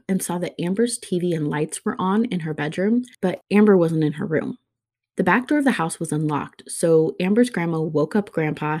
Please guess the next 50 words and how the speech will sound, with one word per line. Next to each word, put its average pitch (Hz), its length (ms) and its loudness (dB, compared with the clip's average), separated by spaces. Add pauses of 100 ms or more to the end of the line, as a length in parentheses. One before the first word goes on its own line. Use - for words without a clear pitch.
and 180 140 2
they 175 60 2
both 208 220 2
started 240 260 6
looking 160 260 0
for - 160 -4
Amber. - 400 -2 (440)
When 180 200 0
they 165 100 2
couldn't 254 300 4
find 269 180 6
her 269 100 6
in 240 140 6
the 196 100 2
house, 147 520 -4 (140)
they 185 100 10
assumed 220 400 6
Amber 165 220 -2
had 190 180 0
gone 156 220 -2
next - 220 -4
door 151 260 0
to - 160 0
do 175 120 4
some 214 200 4
work 156 180 -2
in 160 80 -2
the 160 80 -4
body 156 220 -2
shop. - 260 -6 (840)
Apparently, 254 460 4
Amber 180 260 2
would 180 160 2
occasionally 165 500 -2
use 160 240 -2
the 147 100 -2
business's 156 720 -4
computer 160 580 -2
to 208 120 -4
send 151 240 -4
emails. - 560 -4 (520)
Amber's 214 320 4
grandparents 170 640 -2
found 156 240 0
the 214 60 2
computer 160 520 0
had 156 200 -4
been 151 160 0
left 147 260 -4
on, 156 360 -2